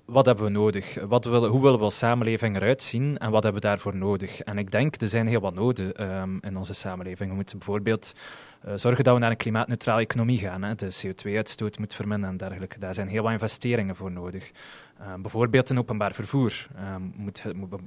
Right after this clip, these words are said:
we willen een modal shift, dus we willen minder auto's op de weg.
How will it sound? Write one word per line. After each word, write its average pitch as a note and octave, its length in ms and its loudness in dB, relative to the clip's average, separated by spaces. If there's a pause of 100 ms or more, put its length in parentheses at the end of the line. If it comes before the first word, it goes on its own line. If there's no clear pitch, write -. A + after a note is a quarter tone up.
we G#2 120 -6
willen A#2 220 2
een A#2 60 0
modal A#2+ 260 2
shift, - 320 2
dus - 140 -2
we G2 120 -6
willen G2+ 260 -8
minder A#2 320 -2
auto's B2+ 380 2
op F#2 120 -10
de G#2+ 60 -4
weg. F#2+ 260 -6